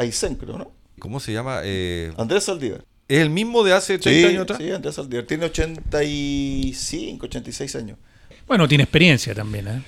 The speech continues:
Speaker 2: Claro, es
Speaker 1: Yo no
Speaker 2: especial
Speaker 1: lo
Speaker 2: para
Speaker 1: critico,
Speaker 2: innovar.
Speaker 1: fíjate que yo lo
Speaker 2: Especial para
Speaker 1: felicito.
Speaker 2: innovar.
Speaker 1: Yo, fíjate que yo lo felicito.
Speaker 2: No, yo no, yo ya creo que está, está, debería dar el espacio a otro, ya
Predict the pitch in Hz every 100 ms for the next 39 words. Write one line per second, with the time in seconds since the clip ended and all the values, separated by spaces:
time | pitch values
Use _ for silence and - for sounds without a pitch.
0 | - 143 98 87 104 135 127 196 247 233
1 | 170 160 151 151 147 175 190 196 190 175
2 | 196 - 180 175 170 139 107 92 - -
3 | - 113 147 180 190 185 180 190 185 180
4 | 156 226 131 113 - - - - 131 127
5 | 120 113 110 107 104 117 113 113 113 113
6 | 107 - 104 - 104 101 104 113 113 127
7 | 123 127 107 117 107 107 110 117 110 104
8 | 104 107 98